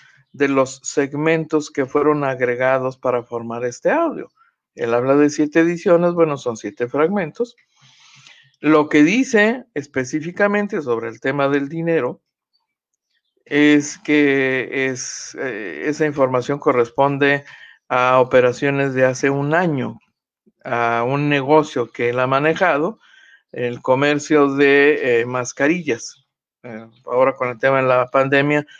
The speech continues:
pues, eh, no pocos han encontrado un nicho de oportunidad económico para generarse dinero,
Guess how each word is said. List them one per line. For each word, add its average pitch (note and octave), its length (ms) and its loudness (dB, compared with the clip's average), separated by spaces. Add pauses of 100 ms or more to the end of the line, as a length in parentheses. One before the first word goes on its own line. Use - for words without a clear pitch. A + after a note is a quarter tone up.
(300)
pues, A#2+ 240 -4
eh, A#2+ 220 -6
no B2 460 -2
pocos C3 340 -2
han B2+ 100 0
encontrado B2+ 640 2
un A2+ 140 -2
nicho B2 280 -2
de B2 100 4
oportunidad B2+ 760 0
económico C3 640 -2
para A#2+ 240 0
generarse A2+ 640 -8
dinero, D3+ 460 0